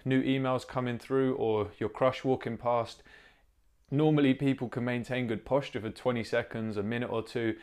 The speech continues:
and then we revert back to our bad resting positions.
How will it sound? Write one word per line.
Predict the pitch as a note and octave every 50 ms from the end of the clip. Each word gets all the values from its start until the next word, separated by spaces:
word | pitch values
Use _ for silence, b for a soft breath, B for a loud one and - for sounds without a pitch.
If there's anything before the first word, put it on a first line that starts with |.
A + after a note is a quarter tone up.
| B B B -
and | A2 A2+ A2+
then | A2+ A2+ A2+
we | A2 A2
revert | G#2+ A2 A2 G#2 A#2 A#2 A#2+ - -
back | A#2 A2+ - - - -
to | - - A#2 A2 G#2 G2+ B B B B - -
our | G#2+ G#2 G2+ G2 G2 F#2 - - _
bad | - A2 A2 A2 G#2+ G2+ G2+ - - _
resting | - A#2 G#2+ - - A2+ A2
positions. | G2+ - G#2+ G#2+ C#3+ D3+ - - G#2+ F#2 F2 -